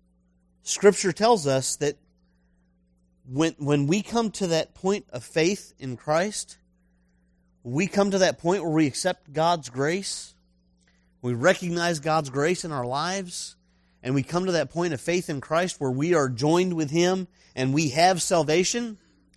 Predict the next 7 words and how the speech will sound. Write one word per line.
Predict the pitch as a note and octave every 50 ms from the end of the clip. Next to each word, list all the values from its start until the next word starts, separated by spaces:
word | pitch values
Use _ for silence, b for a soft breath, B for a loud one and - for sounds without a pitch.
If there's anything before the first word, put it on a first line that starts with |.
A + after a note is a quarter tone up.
| _ _ _ _ _ _ _ _ _ _ _ _ _ _ _ _ _ _ _ _ _ _ _ _ _ _ _
His | - - A3+ C4+ D4+ B3+ G3+
righteousness | G3+ F3+ E3+ D#3 D3 C3+ - D3 C3 - - C#3 C#3+ D#3 F3 E3+ - - - - - _ _ _ _ _ _ _ _ _ _ _ _ _ _ _ _ _ -
gets | E3 - - -
put | - - A3+ A3+ G#3
on | F#3+ F#3+ F#3
my | F3 F3+ G#3 B3 A#3+ A3+
account. | G#3+ G3 - G#3+ B3 C#4+ C4+ F3 A2+ - - -